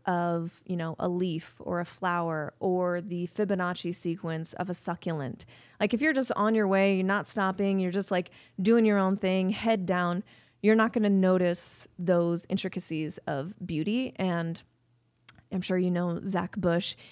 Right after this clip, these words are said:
He often, you know, talks about, um, our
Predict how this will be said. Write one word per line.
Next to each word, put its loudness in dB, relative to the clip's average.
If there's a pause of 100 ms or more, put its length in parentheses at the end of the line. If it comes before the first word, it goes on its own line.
He 2
often, 0 (100)
you 2
know, -4
talks -8
about, -2 (580)
um, -2 (220)
our 2